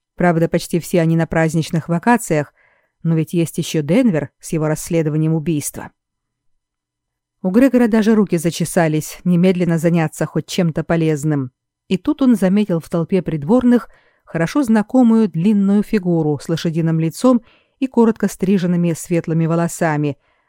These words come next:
затянутую в чёрный с алым мундир. Дариан Ревенгар.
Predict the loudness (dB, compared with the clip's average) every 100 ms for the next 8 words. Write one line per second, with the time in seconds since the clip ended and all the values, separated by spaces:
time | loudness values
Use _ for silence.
0 | -6 -4 0 0 0 0 -2 -2 -2 -2
1 | 0 0 -2 -4 -4 -2 -2 -2 -2 -2
2 | -4 -6 _ _ _ _ _ _ -2 2
3 | 2 2 2 2 2 2 2 0 -4